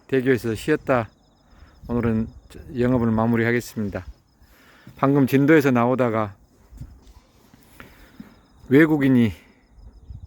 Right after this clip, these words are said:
자동차 문의를 하네요. 카니발이 너무 커서 조그만 차로 바꾸고 싶다네요. 어, 좋은 인연 한번 맺었으면 좋겠는데,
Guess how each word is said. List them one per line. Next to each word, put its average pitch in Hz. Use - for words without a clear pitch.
자동차 131
문의를 120
하네요. 113
카니발이 139
너무 113
커서 113
조그만 120
차로 110
바꾸고 98
싶다네요. 92
어, 107
좋은 127
인연 123
한번 113
맺었으면 104
좋겠는데, 92